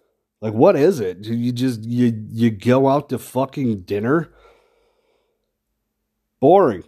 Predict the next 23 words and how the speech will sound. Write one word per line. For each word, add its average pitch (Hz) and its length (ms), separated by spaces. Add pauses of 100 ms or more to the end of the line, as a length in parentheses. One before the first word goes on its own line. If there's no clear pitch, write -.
Fu-, 190 140
it's 160 160
fucking 190 420
boring 160 480
going 135 300
out 127 160
to 107 60
dinner. 110 360
I 107 80
didn't, 160 220
I 147 160
didn't 190 220
enjoy 143 560
it 120 220
when 127 160
I 131 100
did 127 200
it 135 60
when 127 160
I 131 100
was 117 220
fucking, 113 680
uh, 107 200